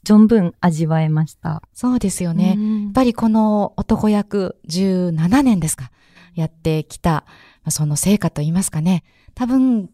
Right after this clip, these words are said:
Speaker 2: 彼女の美学でやってると思うんですがね。まあ、だから宝塚版ボンド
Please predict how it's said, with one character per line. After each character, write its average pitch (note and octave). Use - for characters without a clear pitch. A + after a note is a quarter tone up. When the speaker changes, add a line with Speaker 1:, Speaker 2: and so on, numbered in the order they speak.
Speaker 2:
彼 D#3+
女 D#3
の D3+
美 D#3+
学 D#3+
で -
や C#3+
っ -
て -
る -
と -
思 D#3
う D#3
ん C#3+
で D#3+
す -
が -
ね。 F#3
ま F3
あ、 F3
だ F3
か E3+
ら D#3
宝 D#3+
塚 F#3
版 F#3+
ボ G3+
ン G#3
ド F3